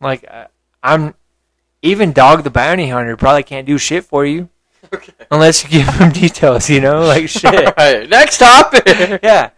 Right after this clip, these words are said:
Speaker 1: So anyways, that was our A D H D moment of the podcast. Um, let's go on to one more topic,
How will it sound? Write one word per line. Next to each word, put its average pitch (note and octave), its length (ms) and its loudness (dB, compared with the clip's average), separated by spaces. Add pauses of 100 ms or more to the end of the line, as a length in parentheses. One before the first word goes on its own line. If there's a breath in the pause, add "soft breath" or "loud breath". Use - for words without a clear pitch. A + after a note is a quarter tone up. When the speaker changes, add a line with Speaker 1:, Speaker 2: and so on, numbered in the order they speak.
(200)
Speaker 1:
So - 220 2
anyways, C#3+ 440 6
that D#3+ 200 8
was F3+ 100 8
our D#3+ 140 8
A A2+ 140 4
D C#3 160 4
H C3+ 240 -4
D C3+ 80 -10
moment B2 360 -8
of B2+ 260 -4
the A2 500 -6
podcast. A#2 580 -6 (840)
Um, B2+ 500 -4 (240)
let's C#3+ 160 -14
go F3+ 120 2
on E3+ 100 2
to B2+ 60 2
one A#2+ 340 0
more C#3+ 320 2
topic, C3 580 -2